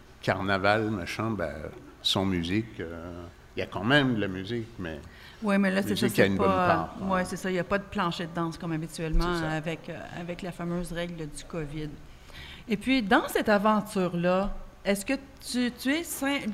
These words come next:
Speaker 2: pro-, pro-, propriétaire, euh, unique ?
Speaker 1: Oui.
Speaker 2: Ou, oui, propriétaire
Speaker 1: Oui.
Speaker 2: unique.
Speaker 1: J'ai eu une fois, euh, un, comment ça s'appelle déjà ?
Speaker 2: Un partenaire ?
Speaker 1: Un partenaire. <laughs> Et ça s'est très mal passé.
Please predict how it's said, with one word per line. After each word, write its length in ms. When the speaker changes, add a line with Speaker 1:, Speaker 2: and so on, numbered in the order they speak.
Speaker 2:
pro-, 100
pro-, 200
propriétaire, 960
euh, 480
unique ? 560
Speaker 1:
Oui. 120
Speaker 2:
Ou, 300
oui, 220
propriétaire 460
Speaker 1:
Oui. 80
Speaker 2:
unique. 80
Speaker 1:
J'ai 160
eu 180
une 160
fois, 400
euh, 520
un, 580
comment 220
ça 100
s'appelle 300
déjà ? 140
Speaker 2:
Un 80
partenaire ? 580
Speaker 1:
Un 60
partenaire. 460
<laughs> 760
Et 160
ça 160
s'est 140
très 220
mal 180
passé. 340